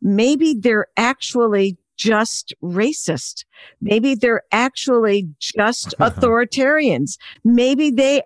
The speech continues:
Speaker 1: actually believe this." Because, uh, look at what's happened since Election Day. They are literally building the future of the Republican Party on the most destructive urges and principles that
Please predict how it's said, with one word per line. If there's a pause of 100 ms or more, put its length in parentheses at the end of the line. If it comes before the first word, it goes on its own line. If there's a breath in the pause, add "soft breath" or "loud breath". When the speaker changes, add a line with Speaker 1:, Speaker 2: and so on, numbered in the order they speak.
(100)
Speaker 1:
actually
believe
this."
Because, (140)
uh, (160)
look
at
what's
happened
since
Election
Day.
They
are
literally
building (300 loud breath)
the
future
of
the
Republican
Party (400 loud breath)
on
the
most
destructive (500)
urges
and
principles (300 loud breath)
that